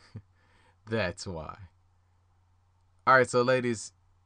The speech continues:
I hope you understand now why men like fantasy sports.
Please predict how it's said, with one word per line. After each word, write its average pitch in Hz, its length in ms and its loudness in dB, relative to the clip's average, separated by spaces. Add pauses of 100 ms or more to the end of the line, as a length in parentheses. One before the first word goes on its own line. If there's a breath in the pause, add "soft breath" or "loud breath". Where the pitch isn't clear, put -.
(1200)
I 107 140 4
hope 131 260 2
you 120 160 0
understand 107 680 -2
now 85 440 -8 (340)
why 95 640 0
men 92 280 -6
like 87 220 -8
fantasy 87 400 -10
sports. - 580 -14